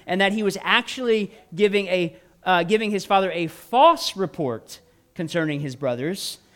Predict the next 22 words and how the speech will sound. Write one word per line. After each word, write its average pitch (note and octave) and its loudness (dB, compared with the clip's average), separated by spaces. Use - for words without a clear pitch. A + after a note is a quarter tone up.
that F3 -2
he G#3+ 0
was G#3 0
sort A3 4
of F#3+ 0
misrepresenting F#3+ -2
them D#3+ -4
in D3+ -6
what, D#3+ 2
uh, D3+ -2
whatever F#3 2
deed F#3 -4
it E3 -4
was D#3+ 0
that C#3+ -10
they D3 -4
had C3+ -6
done, D3 -2
he D#3 -6
was C#3+ -6
misrepresenting C#3+ -4
them. G#2 -12